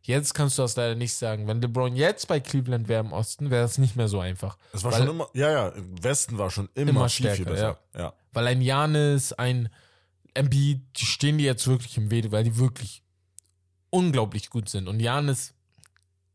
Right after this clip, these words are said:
Speaker 1: ich wiederhole, dieser fifty Piece in den Finals hat einfach gesagt, „I'm the greatest.“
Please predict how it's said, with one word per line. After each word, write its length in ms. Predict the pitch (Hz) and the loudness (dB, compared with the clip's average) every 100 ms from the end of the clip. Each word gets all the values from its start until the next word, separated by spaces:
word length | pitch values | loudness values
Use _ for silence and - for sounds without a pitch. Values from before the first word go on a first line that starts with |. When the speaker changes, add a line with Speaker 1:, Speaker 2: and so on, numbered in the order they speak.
| - | -14
Speaker 1:
ich 160 | - 117 | -10 -2
wiederhole, 360 | 135 127 143 | 2 2 2
dieser 220 | 120 117 110 | 0 -2 -4
fifty 380 | - 131 - | -6 -10 -10
Piece 320 | 131 - 135 123 | -8 -4 -4 -2
in 60 | |
den 100 | 123 | -4
Finals 340 | 104 120 120 120 | -2 -2 -2 -4
hat 80 | |
einfach 260 | 107 117 127 | -6 -8 -8
gesagt, 420 | 113 110 113 - _ _ _ _ _ _ | -6 -6 -6 -10 _ _ _ _ _ _
„I'm 180 | - 135 | -2 0
the 80 | 135 | 0
greatest.“ 680 | - 135 139 110 - - _ | 2 2 2 0 -6 -10 _